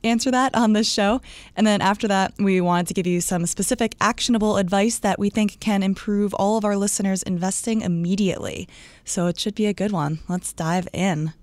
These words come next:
So, uh, we'll start with the drug question. Why are drugs priced the way they are? If you have been reading the news lately, you've seen headlines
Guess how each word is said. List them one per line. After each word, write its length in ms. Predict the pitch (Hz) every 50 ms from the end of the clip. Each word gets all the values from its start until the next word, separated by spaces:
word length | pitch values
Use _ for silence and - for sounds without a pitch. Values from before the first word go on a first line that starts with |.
| _ _ _ _ - - _ - - - - - - - - - - -
So, 320 | - - 214 208 208 - - - -
uh, 240 | 196 190 185 180 180
we'll 140 | 190 202 196
start 140 | - 226
with 80 | 226 220
the 80 | - 175
drug 420 | - 190 185 185 190 - 226 -
question. 480 | - 254 226 - - - 233 240 262 294 277
Why 420 | - 196 196 190 190 196 196 196 190 -
are 240 | 180 180 185 185 180
drugs 280 | - 185 180 185 -
priced 340 | - - - 190 196 196 -
the 40 | 214
way 140 | 196 196 196
they 140 | 202 196
are? 340 | - 208 208 165 - - 185 - - - - - - - -
If 120 | - -
you 440 | 190 190 190 190 190 196 196 196 190
have 140 | 190 196 202
been 120 | 202 202
reading 240 | 190 196 202 202 202
the 80 | 202 196
news 340 | 190 190 196 202 196 -
lately, 460 | - 180 185 - 185 190 185 180 180 - -
you've 220 | - 190 196 185 -
seen 360 | - - 202 196 190 185 180
headlines 640 | 165 165 170 160 160 156 156 156 160 160 156 -